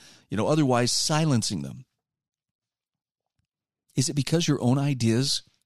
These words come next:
can't withstand scrutiny, can't withstand any dissent? I know that sounds like I'm being provocative here. I'm not, I'm not trying to challenge you to a fight, but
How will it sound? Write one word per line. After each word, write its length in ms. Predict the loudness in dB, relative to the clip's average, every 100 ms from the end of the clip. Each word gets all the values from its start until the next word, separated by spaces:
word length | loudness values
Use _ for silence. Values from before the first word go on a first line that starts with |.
| _ _ _ _ _ _ _ _ _ _ -12
can't 520 | 0 0 0 -4 -10 _
withstand 680 | -2 0 0 -2 -2 -2 -4 -4
scrutiny, 580 | -2 0 0 0 -2 -4 _ _ _ _ _ _ _ _ -4
can't 320 | 0 0 2
withstand 560 | 2 2 0 0 0
any 220 | 0 0 0
dissent? 580 | 0 0 -2 -4 -6 -14 _ _ _ _ _ _ _ _ _ _ _ _ _ _ _ _ -2
I 80 | 2
know 100 | 4
that 160 | 4
sounds 260 | 2 0 2
like 140 | 2
I'm 120 | 2
being 200 | 2 2
provocative 600 | 2 2 2 0 0 -2
here. 200 | -2 0
I'm 100 | 2
not, 140 | 2 2
I'm 60 |
not 160 | 0 0
trying 180 | 0 -2
to 60 |
challenge 400 | 0 -2 -2 -2
you 60 | -4
to 180 | -2 -2
a 60 |
fight, 420 | -2 -2 -2 -4 -4
but 180 | -6